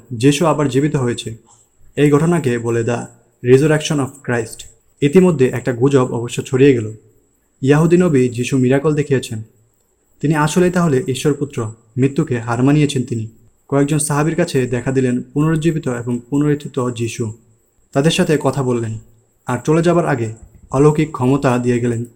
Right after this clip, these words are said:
তিনি সাহাবীদের। তারা তার ধর্মপ্রচার করতে পারবে সবার কাছে, আর এই জন্যে তারা সব বিদেশি ভাষা চাইলেও কথা বলতে পারবে। রেজারেকশনের চল্লিশ দিন পর যিশুকে আকাশে তুলে নেওয়া হলো সাহাবীদের সামনে। এটাকে বলা হয় the ascension,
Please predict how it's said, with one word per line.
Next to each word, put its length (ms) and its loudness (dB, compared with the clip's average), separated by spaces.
তিনি 200 -2
সাহাবীদের। 460 -4
তারা 160 2
তার 180 0
ধর্মপ্রচার 520 -2
করতে 220 -4
পারবে 300 -2
সবার 360 0
কাছে, 260 -6
আর 200 -2
এই 80 4
জন্যে 360 2
তারা 140 -4
সব 220 -2
বিদেশি 320 0
ভাষা 280 0
চাইলেও 500 0
কথা 240 -6
বলতে 220 -4
পারবে। 300 -4
রেজারেকশনের 600 4
চল্লিশ 300 2
দিন 160 0
পর 280 0
যিশুকে 400 -2
আকাশে 400 -6
তুলে 180 0
নেওয়া 200 0
হলো 180 -8
সাহাবীদের 420 2
সামনে। 380 -2
এটাকে 260 0
বলা 180 2
হয় 200 -2
the 340 -4
ascension, 380 -4